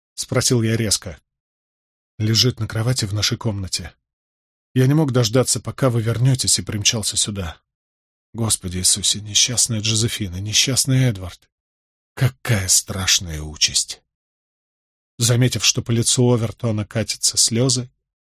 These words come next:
я осознал, что и сам плачу. Мышка по-прежнему заходилась от крика. Николас погладил ее по шелковистым волосикам, таким же светлым, как у матери. Я отвел взор от убитых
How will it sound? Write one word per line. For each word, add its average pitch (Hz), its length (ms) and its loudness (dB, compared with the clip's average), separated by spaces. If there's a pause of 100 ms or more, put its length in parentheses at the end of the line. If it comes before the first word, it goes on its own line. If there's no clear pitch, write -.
(140)
я 123 140 6
осознал, 123 500 0
что - 240 -2
и 92 80 -4
сам 82 300 -2
плачу. - 480 -10 (1000)
Мышка 185 320 4
по-прежнему 151 560 0
заходилась 131 560 4
от 120 120 -2
крика. 104 500 -4 (420)
Николас 131 440 4
погладил 127 540 2
ее 123 140 6
по - 120 -8
шелковистым 127 600 0
волосикам, 123 540 0 (520)
таким 120 300 2
же 107 140 4
светлым, 120 460 2
как - 280 -4
у 104 60 0
матери. 78 540 -6 (680)
Я 143 200 4
отвел 139 340 2
взор 113 320 4
от 104 120 -4
убитых 117 560 0